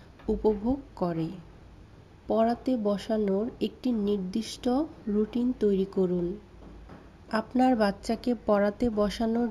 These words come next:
জন্য প্রথমে যা করতে হবে তা হলো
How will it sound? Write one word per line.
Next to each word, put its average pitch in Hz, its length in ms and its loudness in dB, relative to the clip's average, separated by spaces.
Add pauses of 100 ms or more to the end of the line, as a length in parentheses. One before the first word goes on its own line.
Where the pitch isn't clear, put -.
জন্য 196 340 2 (220)
প্রথমে 220 580 0 (120)
যা 202 180 -2 (120)
করতে - 420 -4
হবে 196 380 0 (600)
তা 214 240 0
হলো 196 400 0